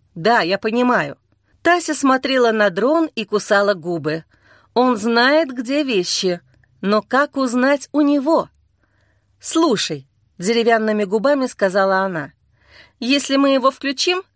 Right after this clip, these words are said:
нас накажут. Но у нас есть один вариант». «Слушаю». «Если мы успеем спросить и получить ответ до того, как накажут, то, может, это будет не зря. Не убьют же нас в самом деле?»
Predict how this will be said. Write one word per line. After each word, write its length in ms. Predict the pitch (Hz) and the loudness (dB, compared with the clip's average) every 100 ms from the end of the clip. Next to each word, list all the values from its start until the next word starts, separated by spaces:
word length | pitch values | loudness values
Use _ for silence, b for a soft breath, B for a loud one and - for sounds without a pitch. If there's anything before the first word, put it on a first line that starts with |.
| _ | _
нас 300 | 240 247 311 | 0 2 2
накажут. 600 | 320 320 214 170 165 - _ b b b | 0 0 -2 -2 -6 -14 _ b b b
Но 380 | - 311 339 320 - - | 2 2 4 0 -4 -4
у 140 | 277 | 0
нас 340 | 277 294 349 | 2 2 0
есть 300 | 311 330 320 | -4 -6 -2
один 480 | 285 240 190 254 330 | 0 0 0 -2 0
вариант». 640 | 254 277 330 240 208 214 - _ _ _ _ | 2 0 2 0 -2 -6 -16 _ _ _ _
«Слушаю». 720 | - - 196 156 - 214 269 _ _ _ b b b b b | -8 -2 0 0 0 0 -2 _ _ _ b b b b b
«Если 460 | 170 285 302 294 | 0 0 2 0
мы 220 | 285 285 | 2 2
успеем 460 | 247 - - 277 247 | 2 -2 -2 -2 -2
спросить 560 | - 247 254 - 262 - | -2 0 0 0 -4 -4
и 60 | |
получить 500 | - 233 233 262 220 | -2 -2 -2 -2 0
ответ 380 | 214 214 233 220 | -2 0 -2 0
до 120 | 220 | 0
того, 300 | 240 269 233 | 0 0 0
как 220 | 190 185 | -2 -6
накажут, 680 | 208 190 - 311 320 165 - - B B B - | -4 -4 0 0 0 -6 -12 -20 B B B 0
то, 100 | 233 | 2
может, 380 | 226 262 339 | 2 0 0
это 200 | 339 330 | -2 -2
будет 320 | 294 320 330 330 | -2 0 -2 0
не 140 | 349 | 0
зря. 460 | 311 269 214 190 220 _ b b b | 0 0 0 -2 -8 _ b b b
Не 220 | 294 294 | 0 2
убьют 320 | 269 294 370 | 2 0 0
же 120 | 285 | 0
нас 220 | 269 220 - | 2 0 -2
в 60 | |
самом 400 | - 240 202 208 | -2 0 0 -2
деле?» 360 | 175 180 147 | -2 -4 -4